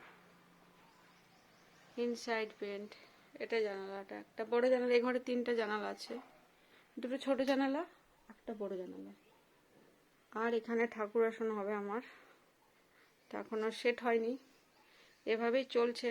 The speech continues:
ফ্রেন্ডস, কাজ ফিনিশিং হয়েছে গতকাল, আজকে থেকে আমার গুছানো বাগানোর কাজ চলছে। তো এই হলো সিস্টেম কোয়ার্টার, এই হলো বাড়ি। গুছাচ্ছি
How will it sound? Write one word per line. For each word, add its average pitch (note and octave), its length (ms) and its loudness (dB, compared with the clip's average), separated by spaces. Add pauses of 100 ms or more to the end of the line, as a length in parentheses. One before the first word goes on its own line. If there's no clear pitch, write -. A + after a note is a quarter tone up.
(140)
ফ্রেন্ডস, A3+ 360 0 (600)
কাজ A3 180 6 (300)
ফিনিশিং C4 380 4 (120)
হয়েছে B3 200 2 (100)
গতকাল, G#3 400 -2 (840)
আজকে A3+ 240 -8 (120)
থেকে C4 180 -4 (160)
আমার A3+ 280 -2
গুছানো A3+ 380 -8
বাগানোর A#3 440 -2
কাজ G#3 120 0 (120)
চলছে। G3+ 320 -4 (1080)
তো G#3 80 -6 (200)
এই A3+ 80 -4 (100)
হলো A#3 180 0 (200)
সিস্টেম A#3+ 400 -8 (440)
কোয়ার্টার, G3+ 400 0 (1200)
এই G#3 140 6
হলো G#3 180 0 (160)
বাড়ি। F#3 260 -2 (1700)
গুছাচ্ছি C#4 540 0